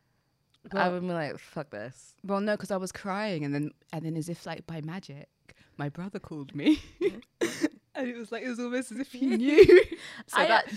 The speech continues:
Speaker 1: you know
Speaker 2: that,
Speaker 1: what I
Speaker 2: like,
Speaker 1: hate? But I
Speaker 2: talks me
Speaker 1: hate that.
Speaker 2: down.
Speaker 1: I, I hate that so
Speaker 2: Why?
Speaker 1: much, 'cause I'm like, if I talk to you now, I'm gonna cry <laughs> so much more than I'm crying right now. And I always feel like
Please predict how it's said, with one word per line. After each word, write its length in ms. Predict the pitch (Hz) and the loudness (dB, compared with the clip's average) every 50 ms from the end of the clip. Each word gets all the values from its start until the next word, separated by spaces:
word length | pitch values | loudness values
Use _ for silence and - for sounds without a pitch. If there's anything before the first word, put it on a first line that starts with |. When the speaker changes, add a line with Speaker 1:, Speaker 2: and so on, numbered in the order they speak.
| - | -6
Speaker 1:
you 60 | - 240 | -2 0
know 80 | 277 320 | 2 4
Speaker 2:
that, 140 | 339 330 | 4 4
Speaker 1:
what 20 | 294 | 4
I 20 | 285 269 | 4 2
Speaker 2:
like, 140 | 262 - - | 0 0 -2
Speaker 1:
hate? 100 | - - | -4 -2
But 120 | 330 - | 0 2
I 120 | 214 240 262 | 2 2 2
Speaker 2:
talks 80 | 269 | 2
me 60 | 294 294 | 2 2
Speaker 1:
hate 100 | 311 - | 2 2
that. 260 | 254 196 220 262 302 | 2 2 4 4 2
Speaker 2:
down. 100 | - 508 523 523 453 - - - - - - - - | 2 0 -2 -6 -6 -8 -8 -16 -20 -20 -10 -2 0
Speaker 1:
I, 480 | 214 240 277 285 277 254 240 226 196 - - _ _ _ _ - - _ _ - | 2 2 2 2 0 0 -2 -4 -4 -8 -12 _ _ _ _ -20 -20 _ _ 2
I 140 | - 269 311 277 | 4 4 4 2
hate 240 | 247 269 285 - 254 | 0 -4 -4 -4 -4
that 280 | 269 269 311 359 370 370 - 679 - - | -4 -4 -4 -6 -8 -12 -16 -20 -18 -8
so 220 | - - 240 247 | -2 0 0 2
Speaker 2:
Why? 80 | 254 254 | 2 2
Speaker 1:
much, 400 | 262 247 226 - - - - - | 0 0 0 -2 -2 -6 -10 -10
'cause 100 | - - | -4 -2
I'm 200 | 254 262 262 262 | -2 0 0 -2
like, 400 | 254 233 - 226 196 - _ _ _ - | -2 -4 -6 -8 -10 -14 _ _ _ -2
if 200 | - 285 277 330 | 0 0 0 0
I 100 | 302 311 | -2 -2
talk 260 | 320 - 320 302 - - | -2 -4 -6 -6 -6 -8
to 80 | - 254 | -8 -6
you 80 | 240 | -6
now, 500 | 233 247 208 160 123 123 127 160 185 190 - _ _ _ _ _ _ - - _ _ - | -4 -4 -4 -4 -4 -4 -6 -8 -10 -12 -16 _ _ _ _ _ _ -20 -20 _ _ -4
I'm 160 | 208 233 240 | -2 -2 0
gonna 140 | 254 254 240 | -2 -2 -4
cry 300 | 226 - 247 233 339 370 | -4 0 2 2 2 2
<laughs> 0 | |
so 320 | - - - - 330 294 | 2 0 2 6 6 8
much 300 | 330 381 453 - 285 - | 8 8 6 6 6 4
more 160 | 349 440 508 240 | 6 6 6 6
than 120 | - 311 - | 4 2 4
I'm 160 | 220 254 285 | 4 4 4
crying 460 | - - - - 381 - - - 269 - - - | 4 0 0 0 0 2 2 0 0 0 0 -4
right 100 | - - - - | -4 0 2 4
now. 80 | 370 359 - - 330 320 - - - - - - 339 311 311 294 - - | 4 4 4 0 -6 -8 -8 -8 -8 -8 -8 -10 -12 -12 -12 -12 -6 -2
And 100 | - 226 | 0 2
I 60 | 247 277 | 4 4
always 220 | 302 320 339 - | 2 2 0 -4
feel 160 | - 277 269 | 0 2 4
like 260 | 262 226 196 - - | 6 6 6 4 4